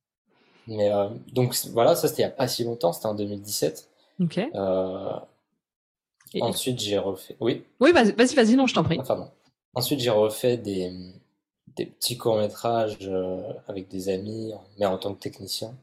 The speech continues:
Speaker 1: Euh, non, c'était pas avec des amis, du coup, c'était avec des gens, des annonces, euh, ouais, des gens que je connaissais pas forcément.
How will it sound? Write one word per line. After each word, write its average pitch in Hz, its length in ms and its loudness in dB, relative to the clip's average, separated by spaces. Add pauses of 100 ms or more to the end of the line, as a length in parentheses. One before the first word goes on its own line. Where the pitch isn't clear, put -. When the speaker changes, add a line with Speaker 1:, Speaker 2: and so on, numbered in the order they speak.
(920)
Speaker 1:
Euh, 95 260 -2
non, 120 240 0
c'était - 160 -10
pas 107 80 0
avec 98 100 -2
des 95 80 -2
amis, 107 140 0
du 104 100 -10
coup, - 60 -18
c'était - 220 -8
avec 92 100 -6
des 95 100 -4
gens, 101 160 -2
des 98 180 -2
annonces, 101 380 -2
euh, - 100 -4
ouais, - 160 -10 (120)
des 98 40 -16
gens 92 140 -8
que - 80 -14
je - 60 -16
connaissais 98 240 -8
pas 104 100 -2
forcément. 107 320 -8